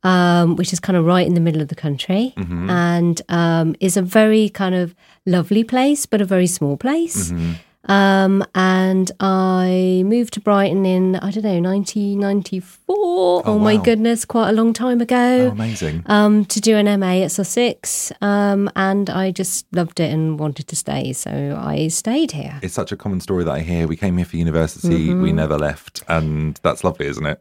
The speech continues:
Speaker 1: It's, it's kind of
Speaker 2: Mm.
Speaker 1: half the population, isn't it, really? It's
Speaker 2: Mm-hmm.
Speaker 1: like once you're in, you don't
Speaker 2: Mm-hmm.
Speaker 1: wanna get out, you know?
Speaker 2: Yeah.
Speaker 1: Yeah, 'cause there's sort of nowhere like it, is there? It's a, but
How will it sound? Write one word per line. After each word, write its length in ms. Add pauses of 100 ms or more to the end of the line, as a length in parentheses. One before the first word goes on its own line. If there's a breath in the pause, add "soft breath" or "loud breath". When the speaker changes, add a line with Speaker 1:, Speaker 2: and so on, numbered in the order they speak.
(140)
Speaker 1:
It's, 260
it's 240
kind 300
of 100
Speaker 2:
Mm. 60
Speaker 1:
half 340
the 80
population, 720
isn't 240
it, 140
really? 320
It's 100
Speaker 2:
Mm-hmm. 80
Speaker 1:
like 80
once 360
you're 140
in, 360
you 220
don't 240
Speaker 2:
Mm-hmm. 60
Speaker 1:
wanna 200
get 280
out, 460
you 100
know? 480
Speaker 2:
Yeah. 320
Speaker 1:
Yeah, 200
'cause 160
there's 280
sort 200
of 80
nowhere 280
like 360
it, 80
is 160
there? 160
It's 180
a, 60
but 300